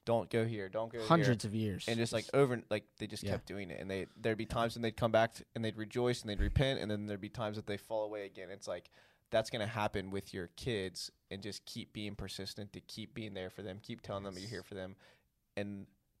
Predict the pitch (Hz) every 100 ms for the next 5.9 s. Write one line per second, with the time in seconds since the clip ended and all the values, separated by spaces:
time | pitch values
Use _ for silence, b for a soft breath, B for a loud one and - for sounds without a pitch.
0 | _ - 117 113 107 113 98 - 101 -
1 | 107 104 98 95 95 - 98 98 87 -
2 | 76 62 64 87 101 95 - - 65 -
3 | - 67 - 85 98 120 - - 117 135
4 | 135 127 120 107 - - - - 120 117
5 | 110 110 113 - 123 - 98 -